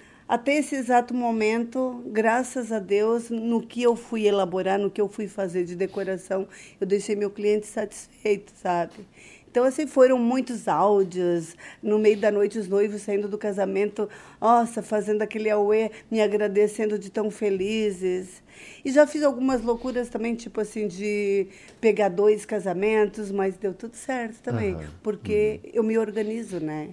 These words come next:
Speaker 1: Então, a
Speaker 2: Uhum.
Speaker 1: organização nessa parte é muito importante.
Speaker 2: O que o pessoal pede que não é da tua ossada, por exemplo? É, mesas, toalhas, estrutura,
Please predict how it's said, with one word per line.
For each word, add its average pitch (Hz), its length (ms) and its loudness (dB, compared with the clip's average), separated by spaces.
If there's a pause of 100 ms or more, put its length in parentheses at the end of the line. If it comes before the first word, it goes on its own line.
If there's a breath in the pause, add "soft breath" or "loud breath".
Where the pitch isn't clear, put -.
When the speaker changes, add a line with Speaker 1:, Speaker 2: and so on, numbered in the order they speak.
(140)
Speaker 1:
Então, 185 380 -2
a 185 40 -2
Speaker 2:
Uhum. 185 60 0
Speaker 1:
organização 202 880 -4 (340 loud breath)
nessa 202 300 0
parte 196 400 -4
é 202 40 -4
muito 196 340 -6
importante. 170 480 -10
Speaker 2:
O 196 40 -12
que 208 100 -2
o - 20 -14
pessoal 180 360 6
pede 156 320 8
que 143 120 0
não 135 100 8
é 139 80 8
da 131 100 4
tua 131 220 2
ossada, 117 420 4
por 117 180 2
exemplo? 101 640 0 (500 soft breath)
É, 90 640 -2 (800 soft breath)
mesas, 127 880 4 (180)
toalhas, 104 640 -2
estrutura, 117 800 0